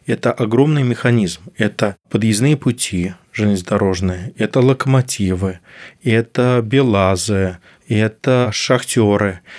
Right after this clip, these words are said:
это много-много семей, которые замешаны на добыче угля.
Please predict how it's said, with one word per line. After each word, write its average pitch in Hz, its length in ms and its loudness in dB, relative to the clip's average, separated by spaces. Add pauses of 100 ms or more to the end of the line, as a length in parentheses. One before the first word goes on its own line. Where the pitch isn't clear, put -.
(160)
это 127 580 0
много-много 127 680 2
семей, 127 400 2
которые 117 500 0
замешаны 110 960 0 (100)
на 107 200 2
добыче 107 500 0
угля. 104 760 0